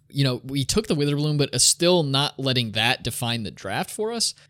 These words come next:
I think if we were really leaning into the Witherbloom thing, you would have scooped up Environmental Sciences here. But we are still trying to play this deck's strengths. We are trying to strengthen the vector of this deck in the best direction it can go in. And like Ben mentioned, Witherbloom at this point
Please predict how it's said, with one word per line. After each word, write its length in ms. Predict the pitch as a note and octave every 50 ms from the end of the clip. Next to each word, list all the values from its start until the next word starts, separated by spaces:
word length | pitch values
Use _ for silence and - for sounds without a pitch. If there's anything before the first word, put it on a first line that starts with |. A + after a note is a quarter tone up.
| _ _
I 60 | -
think 180 | A#2+ D3+ E3 D#3
if 140 | D3 B2+
we 120 | C#3 D3+ C#3+
were 160 | C#3 C#3 C3+
really 360 | C3 B2 C3+ D3+ D#3+ D#3 D3+
leaning 340 | C3+ C3+ C#3 D3 D3 C#3 C3
into 160 | B2+ B2+ A#2+
the 80 | - B2
Witherbloom 360 | A#2+ B2+ C#3+ C3+ C3 C#3 C3
thing, 160 | C3+ C3+ C3+
you 100 | B2+ B2 A#2
would 100 | B2 A#2+
have 100 | A2 -
scooped 420 | - - - - - B2+ A2+ -
up 140 | B2 A2+ -
Environmental 480 | G#2+ G#2 A2+ A2 G#2+ G#2+ A2 G#2 G2+
Sciences 400 | F#2+ - G#2 G2 A2+ C3 D3+ D3+
here. 240 | - F#3 F#3 G3 G3 - _ _ _ _
But 160 | - D3+ B2
we 120 | D3+ F#3+ - -
are 180 | E3 F3+ G3+
still 220 | F3+ - - F3+ E3
trying 200 | - E3 D#3+ D3+
to 60 | C3+
play 160 | - C#3+ C3+
this 200 | C3 B2+ B2 -
deck's 200 | - A#2+ A2 -
strengths. 440 | - - - F#3+ F#3 F3+ E3+ - -
We 100 | C#3+ C3
are 120 | B2+ C3+
trying 260 | C3 - D3 C#3 C3+ C3+
to 160 | C3 B2 A2+
strengthen 540 | - - - - C3+ C3 C#3 C3 C#3 B2+ B2
the 80 | A#2+
vector 320 | G#2 B2+ B2 A#2+ - C3+ A#2+
of 60 | A2
this 140 | A#2 A2+ -
deck 240 | - A#2+ A#2 A2 - - _
in 400 | C3 B2+ B2 B2 A#2+ A#2 A#2 - - -
the 140 | B2 B2+ A2+
best 380 | G#2+ C3 C3 B2+ - - - - _ _ _ C3
direction 500 | B2+ A#2+ A#2 A#2+ B2 B2 - - - A#2
it 100 | A2+ -
can 180 | B2+ A2 G#2
go 200 | B2 F3 G3 D#3+
in. 180 | B2 A#2+ A#2 A#2
And 140 | G#2+ G#2+ A2+
like 160 | A#2 A2+ -
Ben 160 | - A#2+ A#2
mentioned, 420 | A#2 A#2+ A#2+ A#2+ - A#2 A2+ G#2+ - - - - - _ _ -
Witherbloom 720 | D3+ D#3+ D#3 D3+ C3+ C3+ C3 C3 C3 C3 B2+ B2 B2 - -
at 120 | B2 A#2+ -
this 140 | D3 C#3+
point 380 | - - - C3 A#2 A2+ A2 -